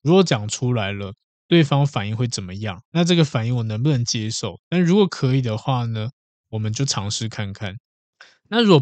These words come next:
不行的话呢，也代表说你还是要重新接纳一下自己，重新的去认知到这一点是过去的东西，慢慢的告诉自己说，讲这些话可能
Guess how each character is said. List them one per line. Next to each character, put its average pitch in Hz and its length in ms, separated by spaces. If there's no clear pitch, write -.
不 190 80
行 117 240
的 110 120
话 120 200
呢， 117 100
也 104 60
代 131 160
表 104 160
说 117 160
你 113 120
还 101 200
是 98 100
要 123 80
重 104 220
新 113 180
接 110 200
纳 110 220
一 95 40
下 101 180
自 98 160
己， 95 220
重 127 260
新 143 180
的 135 140
去 131 180
认 123 220
知 110 160
到 113 180
这 127 180
一 131 80
点 110 200
是 - 120
过 135 200
去 123 220
的 104 60
东 107 260
西， 101 240
慢 185 220
慢 185 100
的 156 80
告 139 200
诉 139 60
自 135 140
己 120 100
说， 110 280
讲 101 240
这 131 100
些 127 100
话 117 300
可 - 100
能 92 160